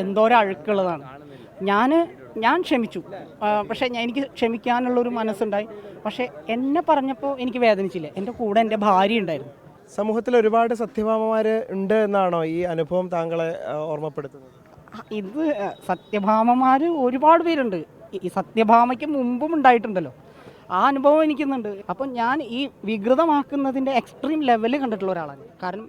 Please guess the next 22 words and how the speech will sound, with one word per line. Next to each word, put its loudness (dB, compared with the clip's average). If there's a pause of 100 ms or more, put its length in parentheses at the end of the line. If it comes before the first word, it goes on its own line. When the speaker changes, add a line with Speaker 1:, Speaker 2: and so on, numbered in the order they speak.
Speaker 1:
എനിക്ക് -10 (100)
ചുണ്ടുണ്ടായിരുന്നില്ല, -4
രണ്ട് -2
ചെറുനാവായിരുന്നു, -4 (320)
ക്ലഫ്റ്റ് -2
ആയിരുന്നു. -10 (440)
അപ്പോൾ 4 (200)
അതിൻ്റെ -6
കുറേ 2
പ്രശ്നങ്ങൾ -4
നേരിട്ട് 0
വന്ന -4
എനിക്ക് -6
ഇതൊന്നും -6
ഒരു -4
പ്രശ്നമല്ല. -10 (440)
Speaker 2:
ഇതിലെന്തെങ്കിലും -6 (220)
ഇവർക്കെതിരെ -8
നിയമ -4
നടപടിക്ക് -6
എന്തെങ്കിലും -4 (100)
തയ്യാറെടുക്കുന്നോ? -6